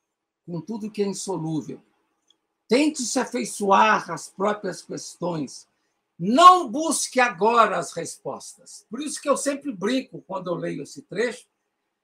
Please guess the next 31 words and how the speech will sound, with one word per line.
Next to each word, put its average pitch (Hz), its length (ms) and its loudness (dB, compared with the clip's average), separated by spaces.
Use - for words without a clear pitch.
é 175 180 -18
que, 175 140 -18
que 226 200 -10
muitos 254 380 -2
alunos 208 520 0
nas 175 240 -2
bancas 196 420 -4
de 175 120 -8
doutorado 190 800 -2
deviam 247 320 -6
responder 247 600 -4
assim, 208 440 -8
"Calma, 240 600 2
professor. - 640 -14
Eu 165 120 -12
vou 185 120 -8
ter 208 220 0
que 208 140 -14
primeiro 202 500 -2
me 208 80 -4
acomodar 185 880 0
a 160 40 0
essa 151 260 -6
questão 156 500 -10
pra 165 120 -8
responder 180 540 -6
ela 208 220 -4
mais - 320 -8
tarde, 139 480 -6
quem 156 200 -16
sabe, - 380 -14